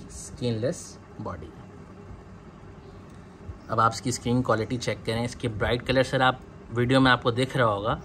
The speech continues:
जैसे कि इसके bright colors आप देख सकते हैं, outstanding इसके colors हैं। इसके menu style में आपको दिखाता चलूँ, same as Apple Watch। one point nine inch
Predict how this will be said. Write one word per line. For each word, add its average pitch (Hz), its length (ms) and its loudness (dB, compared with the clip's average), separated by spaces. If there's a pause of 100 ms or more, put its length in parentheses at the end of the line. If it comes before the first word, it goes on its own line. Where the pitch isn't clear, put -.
जैसे 113 220 -6
कि 127 60 -4
इसके - 200 -4
bright 117 340 0
colors 127 260 2
आप 117 120 2
देख 110 200 -6
सकते 117 280 -6
हैं, 131 80 -4
outstanding 127 720 2
इसके 120 220 -4
colors 95 380 -8
हैं। - 100 -12 (1040)
इसके - 260 -2
menu 110 320 0
style 110 280 -4
में 107 120 -4
आपको 98 160 -8
दिखाता 98 360 -8
चलूँ, 98 300 -12 (420)
same 120 460 2 (140)
as 113 200 -2 (180)
Apple 98 260 -8
Watch। 90 240 -8 (960)
one 127 160 6
point 131 480 4
nine 123 280 4
inch 139 360 0